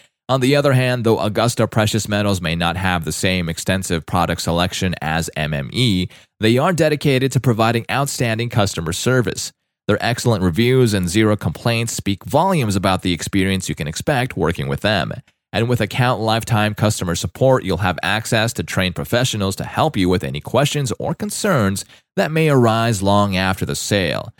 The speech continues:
For these reasons and many more, Augusta Precious Metals continues to be our number one choice for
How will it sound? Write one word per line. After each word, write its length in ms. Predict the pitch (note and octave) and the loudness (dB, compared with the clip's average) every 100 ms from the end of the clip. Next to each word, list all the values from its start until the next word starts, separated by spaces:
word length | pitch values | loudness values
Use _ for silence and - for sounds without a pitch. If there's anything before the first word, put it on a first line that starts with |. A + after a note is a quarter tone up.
| _ _ _ - | _ _ _ 0
For 140 | G#2+ | 2
these 260 | G2+ A#2+ G2+ | 4 4 4
reasons 440 | A2+ A#2+ C3 C3 | 4 4 2 0
and 280 | - E2+ F3 | -2 -6 -4
many 200 | G3 G#3 | -2 0
more, 340 | G3 D3 C3+ - | 4 4 4 2
Augusta 480 | C3 C3+ C#3+ - D3+ | 0 0 -2 0 0
Precious 420 | - C3+ D#3 - | 2 0 0 0
Metals 320 | C3+ A2+ A#2 | 0 0 0
continues 460 | - A#2 B2+ A#2 A2+ | 0 0 0 0 0
to 100 | G#2+ | -2
be 140 | A2 | 0
our 120 | E2 | 0
number 360 | D#2 D2+ C3+ F#3 | -2 -4 -2 0
one 160 | F#3 F3+ | 0 2
choice 340 | D#3 B2+ C#3 | 4 4 2
for 160 | - | 0